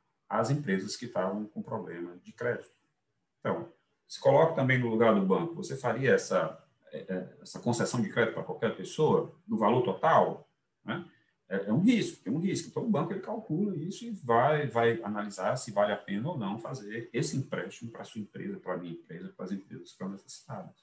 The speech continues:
Esse é o pronamp, né? pronamp dois, né? Eu vou até botar o nome, nome do título desse vídeo de pronamp dois, em dois mil e vinte e um.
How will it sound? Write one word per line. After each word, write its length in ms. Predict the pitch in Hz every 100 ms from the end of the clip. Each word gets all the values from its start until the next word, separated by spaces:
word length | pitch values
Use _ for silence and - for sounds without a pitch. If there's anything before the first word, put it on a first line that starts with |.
| _ _ _ _ _ _ _ _
Esse 300 | 151 220 233
é 40 | 214
o 100 | 196
pronamp, 540 | - - 156 151 156
né? 280 | 87 127 170
pronamp 340 | - 110 151 151
dois, 760 | 113 139 180 - - - - _ -
né? 140 | 196
Eu 60 | 180
vou 100 | 147
até 160 | 139
botar 400 | 151 - 160 165
o 80 | 135
nome, 300 | 127 156 156
nome 260 | 120 135 139
do 80 | 113
título 320 | - - 147
desse 260 | 156 - -
vídeo 240 | 160 165
de 100 | -
pronamp 460 | - 143 139 151 -
dois, 680 | 104 120 147 110 - - -
em 140 | -
dois 260 | 214 - -
mil 140 | 220
e 40 | 214
vinte 220 | 220 -
e 40 |
um. 140 | 196